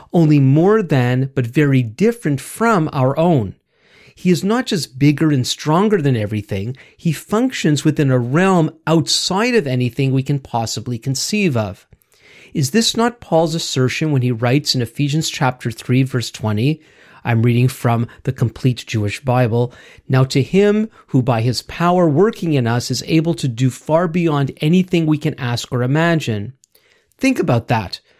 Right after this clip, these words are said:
Not just your imagination, but imagination in general. We might claim we believe that God's ability is limitless, while at the same time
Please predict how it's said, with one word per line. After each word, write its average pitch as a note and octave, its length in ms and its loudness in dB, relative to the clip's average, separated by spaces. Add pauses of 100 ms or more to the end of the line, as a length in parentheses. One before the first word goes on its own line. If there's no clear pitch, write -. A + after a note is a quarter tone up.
(220)
Not G#3+ 300 2
just - 320 -2
your D3+ 80 2
imagination, C3 840 0
but E3+ 200 -2
imagination G#3+ 720 2
in F#3 140 2
general. C#3+ 640 0 (640)
We C#3+ 100 4
might C3 320 0
claim G#3+ 480 0
we G#3 120 2
believe A2+ 420 -2
that A2+ 160 -6
God's A2+ 260 -2
ability A2+ 480 0
is G#2 160 -4
limitless, A#2 640 -2 (160)
while C3 160 0
at B2+ 80 -4
the A#2 80 -4
same G3 340 0
time B2 320 -2